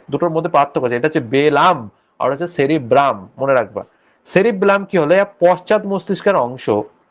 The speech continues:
এটা হচ্ছে মস্তিষ্কের সেকেন্ড লার্জেস্ট পার্ট। তোকে বলতে পারে যে মস্তিষ্কের দ্বিতীয় বৃহত্তম পার্টের নাম কি?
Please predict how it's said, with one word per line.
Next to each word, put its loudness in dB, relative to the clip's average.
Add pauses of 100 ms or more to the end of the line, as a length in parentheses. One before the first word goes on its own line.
(320)
এটা 0
হচ্ছে -2
মস্তিষ্কের 0
সেকেন্ড 0
লার্জেস্ট 0
পার্ট। -6 (840)
তোকে 2
বলতে 0
পারে 0 (260)
যে -6
মস্তিষ্কের -4
দ্বিতীয় -2
বৃহত্তম 0
পার্টের 0
নাম -4
কি? -6